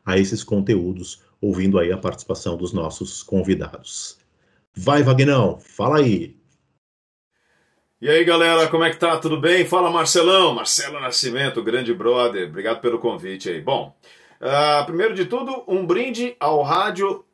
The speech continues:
Speaker 2: longa vida ao rádio Tintim. O rádio, pra mim, ele tem um caminho longo pela frente aí, como já veio até aqui. Muita coisa legal aconteceu. O rádio passou pelas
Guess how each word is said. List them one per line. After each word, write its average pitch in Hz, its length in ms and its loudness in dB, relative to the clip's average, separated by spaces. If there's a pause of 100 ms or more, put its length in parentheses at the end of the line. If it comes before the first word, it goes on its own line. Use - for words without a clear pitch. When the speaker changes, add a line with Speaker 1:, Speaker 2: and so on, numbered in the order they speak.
Speaker 2:
longa 180 880 0
vida 202 460 0
ao 160 160 4
rádio 190 520 2
Tintim. 190 680 -6
O 185 120 -4
rádio, 180 380 -2
pra 180 160 0
mim, 170 320 -2
ele 165 220 0
tem 165 120 -2
um 175 120 -4
caminho 151 320 -4
longo 139 340 -2
pela 127 220 -4
frente 131 440 -4
aí, 139 280 -2
como 113 500 -4 (220)
já 95 200 -6
veio 104 200 -6
até 98 180 -6
aqui. 123 380 -10 (180)
Muita 135 280 -6
coisa 117 240 -2
legal 101 340 -4
aconteceu. 95 600 -4
O 104 40 0
rádio 113 260 -4
passou 101 320 -8
pelas 95 640 -6